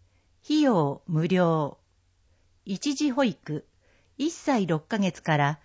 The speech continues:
就学前の方、十人程度。無料。申し込み時、要予約。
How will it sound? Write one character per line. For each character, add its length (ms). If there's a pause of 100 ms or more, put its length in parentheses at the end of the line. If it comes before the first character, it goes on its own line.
(120)
就 300
学 300
前 240
の 120
方、 460 (300)
十 260
人 240
程 280
度。 240 (760)
無 140
料。 480 (520)
申 180
し 120
込 140
み 140
時、 300
要 240
予 140
約。 460